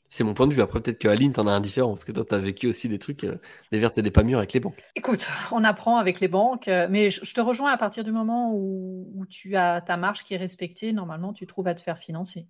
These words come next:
Speaker 2: Ouais. Mais tu vois, hier, euh, sur l'opération de marchand de biens, eh bien, les banques, c'est un petit peu plus compliqué pour le financement. Hier, on a une personne qui a pas eu son financement au Crédit Agricole.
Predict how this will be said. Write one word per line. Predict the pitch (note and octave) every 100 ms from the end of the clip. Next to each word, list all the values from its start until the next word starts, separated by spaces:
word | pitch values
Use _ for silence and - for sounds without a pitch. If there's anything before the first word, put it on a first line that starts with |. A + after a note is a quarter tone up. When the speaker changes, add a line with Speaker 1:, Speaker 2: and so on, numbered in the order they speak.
| _ -
Speaker 2:
Ouais. | F3 F3 _ _ - -
Mais | G3+
tu |
vois, | G#3 B3+
hier, | A3+ A3+
euh, | G3
sur | - F#3+
l'opération | G3 G3+ G3+ G3+
de | G3
marchand | F3+ -
de | F#3+
biens, | F#3 G#3+ B3
eh | A3
bien, | F3 F3
les | G3
banques, | G#3+ A#3
c'est | -
un | F3+
petit | F3+ -
peu | A3
plus | A#3
compliqué | A3 G#3 - - G#3+
pour | G#3 F3+
le | F#3
financement. | F#3 F#3+ F3+ G3+ A#3+ - - - - -
Hier, | G#3 A3
on | G3
a |
une | F#3
personne | F#3 F3 G3+ G#3
qui | F#3+
a |
pas | F#3
eu | F#3+
son | F#3
financement | - F3 E3+ G3 G3+
au |
Crédit | F#3+ F#3 F3+
Agricole. | F3 F#3 E3 E3